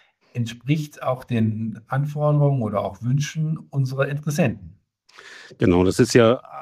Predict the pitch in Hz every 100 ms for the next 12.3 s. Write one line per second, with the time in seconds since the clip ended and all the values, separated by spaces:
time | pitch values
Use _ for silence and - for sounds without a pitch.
0 | - 123 117 110 117 110 117 123 110 107
1 | 120 - 123 98 98 95 101 98 110 107
2 | 107 - 101 113 110 107 104 95 95 98
3 | 92 90 _ _ _ - 117 104 101 98
4 | 104 92 131 131 - 98 107 107 - 107
5 | 104 101 110 104 107 151 120 101 90 90
6 | _ - 127 135 139 120 120 110 _ _
7 | _ 117 104 104 98 113 - 104 - 107
8 | 117 123 123 117 117 117 107 - _ 110
9 | 104 113 104 110 110 - 90 87 87 92
10 | 113 107 117 107 110 - 120 - 101 87
11 | 95 143 143 113 107 139 143 143 104 82
12 | 85 98